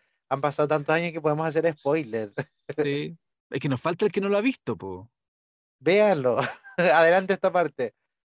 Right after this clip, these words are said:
Speaker 1: Pero
Speaker 2: Sí,
Speaker 1: no,
Speaker 2: ya, adelante esta parte.
Speaker 1: sí, le dan una golpiza así brutal al personaje de Víctor y también por otra ra-, porque más que nada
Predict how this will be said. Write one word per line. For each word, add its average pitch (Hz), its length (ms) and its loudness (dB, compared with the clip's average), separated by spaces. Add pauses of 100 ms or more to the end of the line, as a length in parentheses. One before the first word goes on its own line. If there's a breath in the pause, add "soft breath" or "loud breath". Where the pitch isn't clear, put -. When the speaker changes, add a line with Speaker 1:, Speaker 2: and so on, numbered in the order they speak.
(440)
Speaker 1:
Pero 131 260 0
Speaker 2:
Sí, 131 100 -2
Speaker 1:
no, 160 320 4
Speaker 2:
ya, 120 160 0
adelante 165 280 -2
esta 202 120 -2
parte. 120 360 -6
Speaker 1:
sí, 117 640 -10
le 123 200 2
dan 139 200 4
una 165 140 2
golpiza 147 1040 2
así 135 320 -8
brutal 131 720 -2 (720)
al 139 320 0
personaje 139 500 -2
de 143 120 6
Víctor 147 360 -4
y 143 60 -2
también 143 320 -2
por 151 160 0
otra 156 180 0
ra-, 147 180 -2
porque 131 440 -10
más 147 180 -4
que 151 120 -4
nada 147 500 2